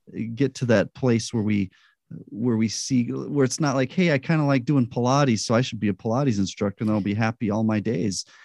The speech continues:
But it's like, let's take into account everything without, and it, it, you know, no offense to her either. Like, maybe she didn't realize, "Oh, I need to take into account that split shift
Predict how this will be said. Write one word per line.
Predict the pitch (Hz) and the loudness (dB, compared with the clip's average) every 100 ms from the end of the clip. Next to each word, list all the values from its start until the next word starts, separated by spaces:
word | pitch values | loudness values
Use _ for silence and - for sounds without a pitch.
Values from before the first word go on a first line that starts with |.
| _ - | _ 0
But | 113 | 2
it's | 107 - | 2 2
like, | 113 104 - | 2 2 -2
let's | 135 - | -4 -2
take | 160 127 | -2 0
into | 123 | -2
account | 113 123 110 | 0 0 2
everything | 143 120 - 104 104 101 _ _ - | 2 0 0 0 0 -2 _ _ -8
without, | 107 107 123 107 90 - - - - - 95 | -4 -2 0 0 0 -6 -18 -20 -20 -20 -16
and | 98 107 - 156 170 | -14 -10 0 4 4
it, | 131 | 2
it, | 151 147 | 0 2
you | 175 | 4
know, | 131 | 6
no | 143 165 | 6 6
offense | - 156 - | 4 2 2
to | 131 | 2
her | 165 180 | 2 4
either. | 196 156 | 4 4
Like, | 117 113 - | 2 0 0
maybe | 135 156 | 0 0
she | 127 - 147 | -4 -6 0
didn't | 143 127 104 - _ | 4 6 4 -4 _
realize, | 123 175 143 110 | 0 2 2 2
"Oh, | 143 | 2
I | 123 | 4
need | 123 | 4
to | 113 | 2
take | 131 117 | -2 0
into | 110 | -2
account | 101 - 170 - | -2 -2 -4 -2
that | 90 - _ _ | -4 -6 _ _
split | - - 123 - | -18 -4 -4 -2
shift | - 95 - _ | -2 -2 -2 _